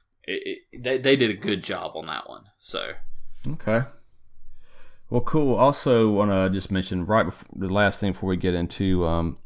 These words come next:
Speaker 2: the game is we will announce the winner of the N E S Mini contest at the end. I got a random number generator. Um, I got it pulled up here.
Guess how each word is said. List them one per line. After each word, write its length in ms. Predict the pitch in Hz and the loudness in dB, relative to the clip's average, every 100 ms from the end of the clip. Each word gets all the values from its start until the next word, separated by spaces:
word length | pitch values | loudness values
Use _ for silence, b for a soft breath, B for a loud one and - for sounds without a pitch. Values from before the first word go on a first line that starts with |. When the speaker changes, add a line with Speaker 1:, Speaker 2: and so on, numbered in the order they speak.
| - - - - | -20 -20 -14 -6
Speaker 2:
the 80 | 95 | 0
game 500 | 110 110 95 101 b b b b b b - - | 2 4 4 0 b b b b b b -12 -4
is 240 | 95 - | -2 2
we 120 | 104 | 4
will 520 | 98 110 123 131 131 - | 4 6 8 8 8 6
announce 800 | 110 104 98 92 98 - - - | 6 6 6 4 2 0 -2 0
the 220 | 90 90 | 2 2
winner 420 | 87 107 113 120 | 4 4 6 4
of 240 | - 92 | 2 -2
the 220 | 85 87 - | 0 -2 0
N 160 | 92 | 0
E 100 | 104 | 2
S 280 | 101 104 - | 2 0 -2
Mini 400 | 101 98 101 107 - - - - - - - _ _ | -2 0 -2 -6 -14 -20 -20 -20 -20 -20 -20 _ _
contest 920 | - 104 98 92 - 82 76 - - - | -8 -2 -2 -2 -6 -6 -6 -8 -10 -12
at 140 | - | -12
the 120 | - - | -12 -8
end. 100 | 85 | -6
I 60 | |
got 120 | 92 | -4
a 60 | 78 | -4
random 320 | 80 98 113 | -4 -2 -2
number 160 | 113 110 | 0 -2
generator. 640 | 98 95 92 87 92 104 - - - | -2 -2 -2 -2 -4 -6 -10 -8 -6
Um, 400 | 87 80 80 78 - - - - | -4 -6 -6 -10 -16 -20 -14 -8
I 80 | |
got 160 | 80 82 | -6 -6
it 120 | - | -10
pulled 300 | - 110 110 | -4 0 0
up 240 | 104 - - | 0 -2 -2
here. 380 | 95 101 120 | -2 -2 -4